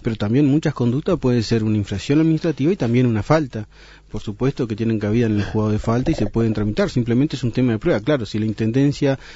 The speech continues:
primero controla y realmente verifica la situación, también colabora, eh,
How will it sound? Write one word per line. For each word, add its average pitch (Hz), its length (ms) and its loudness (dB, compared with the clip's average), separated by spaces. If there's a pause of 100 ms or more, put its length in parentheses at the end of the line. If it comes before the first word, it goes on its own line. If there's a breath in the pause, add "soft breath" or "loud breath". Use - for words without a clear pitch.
(160 loud breath)
primero 127 380 2
controla 127 400 2
y 107 120 -2
realmente 117 600 0
verifica 120 560 0
la 107 120 -4
situación, 143 560 -2 (360 loud breath)
también 117 300 0
colabora, 127 460 0
eh, 110 220 0